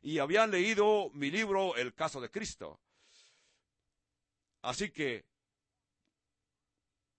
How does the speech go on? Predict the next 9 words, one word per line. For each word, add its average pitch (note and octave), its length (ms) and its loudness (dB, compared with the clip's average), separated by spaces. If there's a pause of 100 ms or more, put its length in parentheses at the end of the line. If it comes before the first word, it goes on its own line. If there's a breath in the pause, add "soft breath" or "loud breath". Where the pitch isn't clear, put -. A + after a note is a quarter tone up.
(1300)
un F#3+ 280 0
gran A#3+ 200 2
número, A#3 300 2
como E3 240 -2
cuatro C#3+ 480 0
mil A#3 320 -4
setecientas E3 540 -6
personas E3 420 -8
entraron F#3 680 0